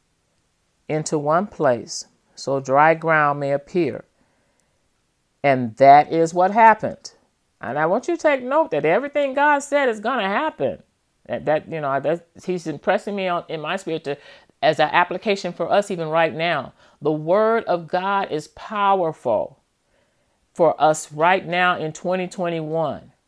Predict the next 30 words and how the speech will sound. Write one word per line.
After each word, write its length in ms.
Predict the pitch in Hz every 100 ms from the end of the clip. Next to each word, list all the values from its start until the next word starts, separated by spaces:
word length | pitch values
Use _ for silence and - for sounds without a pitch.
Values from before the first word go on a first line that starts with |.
| _ _ _ _ _ _
So 420 | - 180 151 - -
why 460 | 127 156 180 233
do 80 | 226
we 100 | 226
have 140 | 226
the 40 | 208
creation 400 | 240 202 208 180
story? 380 | - 190 165 - - -
So 180 | 202
we 160 | 185 220
can 180 | 220 208
see 580 | - 240 240 214 208 - _ _ _ _ _ _ _
that 260 | 147 196 151
God 380 | 196 220 220 220
created 540 | 208 156 143 117 -
this. 400 | 107 - - - _ _ _
This, 280 | 175 - - _ _ _
this 240 | 135 233 -
happened 340 | 262 190 185
because 320 | 180 196 170
God 480 | 143 202 214 214 214
spoke 480 | - - 196 196 196
it 140 | 185
into 380 | - 170 170 190
existence. 920 | - 156 139 - 180 196 - 117 98 - - -
Do 80 | 175
we 100 | 262
understand 460 | 254 233 - 202
how 180 | 196 180 -
powerful 960 | - 247 277 294 285 247 - 123 104